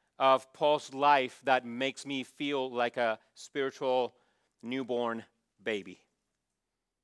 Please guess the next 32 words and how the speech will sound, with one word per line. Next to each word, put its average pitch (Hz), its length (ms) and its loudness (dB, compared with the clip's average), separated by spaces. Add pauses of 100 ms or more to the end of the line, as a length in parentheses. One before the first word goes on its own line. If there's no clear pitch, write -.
(560)
He - 160 -6
knew 170 280 2
that 165 180 2
sufferings, 131 720 -2 (240)
conflict, 156 640 0 (200)
and 139 120 -2
afflictions 139 640 -4 (280)
came 165 440 0 (200)
with 147 320 2
his 143 380 -2 (200)
calling. 127 500 -6 (1300)
Paul 165 280 8
did 165 180 0
not 180 180 6
know 190 180 4
the 180 120 0
details 202 720 0 (600)
about 175 320 8
what 170 160 0
would 175 180 2
happen 220 340 6
to 196 120 -6
him 190 220 -2
in 185 80 -2
Jerusalem, 170 640 0
except 214 640 4
that 175 140 0
he 202 160 -6
would 196 100 2
encounter 196 540 0
much 180 320 0
conflict 208 500 2